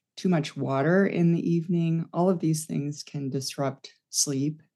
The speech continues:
cause you to wake up in the middle of the night. Um, and the problem there is if you wake up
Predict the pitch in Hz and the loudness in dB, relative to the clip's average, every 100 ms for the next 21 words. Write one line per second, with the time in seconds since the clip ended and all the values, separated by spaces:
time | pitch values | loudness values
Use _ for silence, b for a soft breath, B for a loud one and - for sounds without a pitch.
0 | _ _ - - 135 139 139 135 131 135 | _ _ -16 -8 -6 -4 -2 -2 -4 -4
1 | 135 139 135 135 131 131 135 139 131 127 | -8 -4 -2 -2 -2 -4 -4 -4 -2 -2
2 | 147 - _ _ _ _ _ _ _ _ | -2 -6 _ _ _ _ _ _ _ _
3 | 165 160 160 - 220 233 381 339 220 165 | 2 4 4 4 6 6 4 6 6 6
4 | 156 147 147 160 147 147 - - 165 156 | 6 4 2 2 0 0 -4 0 -2 0
5 | - 175 165 160 180 240 262 156 156 - | 2 4 4 2 2 2 2 2 0 -2